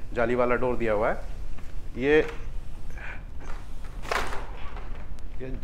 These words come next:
ईज-, ऐसे easily हो जाता है, बंद, ऐसे बंद हो जाता है और ये proper ventilated होता है। ये जाली steel की आती, एसएस की जाली आती है और fiber में जाली है, दो type की जाली आती है।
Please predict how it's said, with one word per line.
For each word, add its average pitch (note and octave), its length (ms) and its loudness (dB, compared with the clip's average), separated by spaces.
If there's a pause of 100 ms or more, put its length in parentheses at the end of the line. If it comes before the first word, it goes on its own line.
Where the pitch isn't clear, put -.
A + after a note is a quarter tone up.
(140)
ईज-, A#2 200 -2
ऐसे C#3 260 0
easily C3+ 260 0
हो C#3 140 4
जाता B2+ 240 2
है, C#3+ 240 0
बंद, B2+ 220 4
ऐसे C3 300 2
बंद B2 280 0
हो C3+ 80 4
जाता C#3 240 2
है E3 60 4
और F3 140 2
ये E3+ 60 4
proper C#3 340 2
ventilated C3 560 2
होता B2+ 200 2
है। - 400 -2 (180)
ये D#3 320 0 (420)
जाली A#2+ 280 0
steel C3+ 380 -2
की C#3 140 0
आती, C3 220 2 (300)
एसएस C3 260 -2
की D#3 120 -4
जाली D3 240 4
आती D3 240 2
है E3+ 140 4
और D#3 220 4
fiber A#2 240 2
में A#2 120 2
जाली A2+ 200 0
है, D#3 220 2
दो C3 80 2
type G#2+ 260 0
की G#2+ 80 -2
जाली G2+ 240 0
आती G2+ 200 -2
है। D#3 160 2